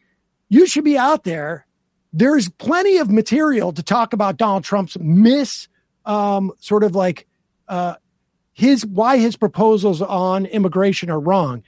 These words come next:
Here is, uh, clip number nine. Here's Donald Trump talking about immigration.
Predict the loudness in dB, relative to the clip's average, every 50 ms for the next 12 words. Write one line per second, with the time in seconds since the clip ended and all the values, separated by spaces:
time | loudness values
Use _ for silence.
0 | _ _ _ _ _ 2 2 4 4 4 2 2 2 2 0 0 -2 -6 -6 -4
1 | -2 -2 -2 -2 -4 -2 -2 -2 0 0 0 0 0 2 2 2 2 0 0 0
2 | 0 2 2 2 2 0 -2 -4 -4 -6 -8 -10 -10 _ _ _ _ _ 4 4
3 | 4 4 2 2 2 2 2 0 0 0 0 0 0 0 0 0 0 0 0 0
4 | 0 0 0 0 0 0 -2 0 0 2 2 2 0 0 -2 -6 -8 -8 -10